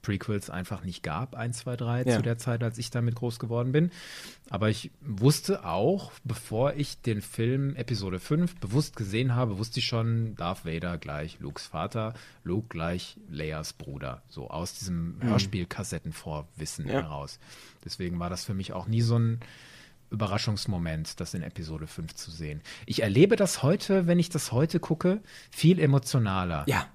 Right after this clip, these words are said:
Speaker 1: diese, diese Szene.
Speaker 2: Mhm.
Speaker 1: dann ist mir die Gravitas dieses Momentes einfach viel bewusster. Boah, das ist es jetzt, der ultimative Moment in dieser Story. Da ist er.
Speaker 2: Ich war ja, kleine Anekdote, ich war ja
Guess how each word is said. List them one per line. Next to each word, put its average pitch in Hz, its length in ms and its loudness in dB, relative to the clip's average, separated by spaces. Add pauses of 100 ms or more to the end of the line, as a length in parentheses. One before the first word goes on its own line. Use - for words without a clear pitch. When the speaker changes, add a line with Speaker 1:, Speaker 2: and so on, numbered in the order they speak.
Speaker 1:
diese, 95 260 -2
diese 87 300 -6
Szene. 78 520 -2 (340)
Speaker 2:
Mhm. 120 60 0
Speaker 1:
dann 110 280 4
ist - 200 0
mir 123 180 8
die 113 180 2 (200)
Gravitas 131 840 4
dieses 113 300 4
Momentes 117 560 6
einfach 101 260 -2
viel 101 300 0 (180)
bewusster. 85 600 -2
Boah, - 220 -10
das - 200 -8
ist - 240 -4
es 78 140 -4
jetzt, 82 400 -4
der - 140 -8
ultimative 87 720 0
Moment 82 480 2
in 82 200 -2
dieser 85 300 -2
Story. 87 580 -4 (320)
Da 85 120 0
ist 101 220 0
er. 71 200 -6 (880)
Speaker 2:
Ich - 200 -6
war 120 120 4
ja, 123 340 6 (140)
kleine 107 260 -2
Anekdote, 110 520 -2
ich 104 160 -8
war 110 100 2
ja 110 220 2